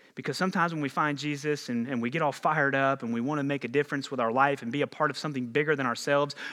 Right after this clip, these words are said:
we immediately think that we can do mission work overseas, we can go to a different part of the country where there's a bigger need, go to Haiti, go to Africa, whatever. And yeah, that's a good thing, and we should absolutely be doing those things. But I think for most of us, he's saying, "Stay right where you are, right where I have you,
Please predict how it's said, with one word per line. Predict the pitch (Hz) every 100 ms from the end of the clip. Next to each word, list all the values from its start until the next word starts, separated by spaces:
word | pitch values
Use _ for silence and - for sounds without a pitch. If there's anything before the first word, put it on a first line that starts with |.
| -
we | 147
immediately | 131 160 180 156
think | - 160 151
that | 131
we | 139
can | 139
do | 127
mission | 135 156 156
work | 147 143
overseas, | 135 123 - 185 180 175 - - -
we | 139
can | 135
go | 135
to | 127
a |
different | 123 123
part | 131 120
of |
the | 110
country | - 190 190 175 175 -
where | 147 135
there's | 127
a |
bigger | 123 127 123
need, | 127 180 190 165
go | 127
to | 117
Haiti, | 165 185 190 185
go | 135
to | 123
Africa, | 151 175 185 185 170
whatever. | 143 147 190 160 143 - - -
And | - 147 147
yeah, | 202
that's | 175 175
a | 156
good | 123 196 -
thing, | 214 175
and | 135
we | 160
should | - 170
absolutely | 170 190 196 175
be | 160
doing | 175
those | 170 156
things. | 185 165
But | 147
I |
think | 180
for | 156
most | 160 185 220 -
of | 170
us, | 147 160
he's | 151
saying, | - 175 151
"Stay | - 202 165
right | 185 202
where | 202 196
you | 185 175
are, | 180 160 - -
right | 143 180 214
where | 208 208 196
I | 180 185
have | 165 196 190 160
you, | 147 120 127